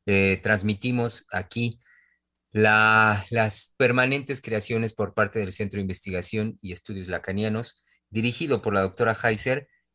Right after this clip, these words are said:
em, con miras a estar en el, en el filo de lo que nuestro tiempo, en el filo de la creación de lo que nuestro tiempo nos demanda, me parece,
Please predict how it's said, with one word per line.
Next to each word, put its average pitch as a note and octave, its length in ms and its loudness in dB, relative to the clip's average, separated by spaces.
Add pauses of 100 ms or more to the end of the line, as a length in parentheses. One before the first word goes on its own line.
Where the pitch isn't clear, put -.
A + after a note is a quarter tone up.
(160)
em, G#2 680 0
con A#2+ 240 0
miras B2+ 360 2
a B2 440 4
estar A2+ 600 0 (180)
en G2 220 -6
el, F#2+ 360 -4
en G#2 120 -2
el G2+ 140 -2
filo G#2+ 500 -4
de G2 140 -4
lo F#2+ 160 -4
que G#2 80 -6
nuestro F#2+ 300 -6
tiempo, A2 580 -4 (220)
en G#2 80 0
el A2+ 120 2
filo E3+ 260 0
de C#3 80 4
la G#2 180 2
creación B2+ 640 -2 (380)
de G2 60 0
lo G2 120 2
que G#2+ 120 -4
nuestro G2 320 -6
tiempo A#2 300 -4
nos F#2+ 220 -4
demanda, F#2 640 -2
me F2 160 -12
parece, D#2+ 500 -10